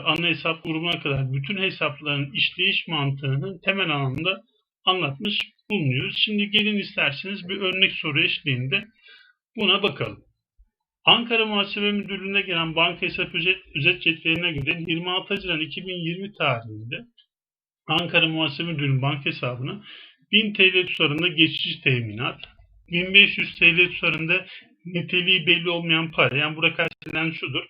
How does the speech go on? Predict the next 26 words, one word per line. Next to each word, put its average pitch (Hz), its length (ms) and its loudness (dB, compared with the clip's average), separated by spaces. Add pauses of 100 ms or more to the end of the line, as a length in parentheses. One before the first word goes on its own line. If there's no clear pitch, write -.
(380)
Ankara 190 380 4
Muhasebe 175 440 -2
Müdürlüğü'nün 165 760 -2 (320)
hesabına 156 720 0
para 165 220 2
yatmış 196 400 0 (440)
ama 196 240 -2
parayı 196 400 2
yatıran 170 460 2
vatandaş 165 540 -2
herhangi 170 440 -2
bir 175 60 -2
açıklama 170 680 -4
yapmadığı 180 460 2
için 202 380 -2 (320)
bu 165 340 -6
para 180 340 0
kişi 170 340 0
borcu 165 320 -2
mudur, 143 380 -2
bütçe 139 260 -2
geliri 165 360 0
midir, 160 240 0
geçici - 460 -4
teminat 165 420 -2
mıdır, 160 220 -6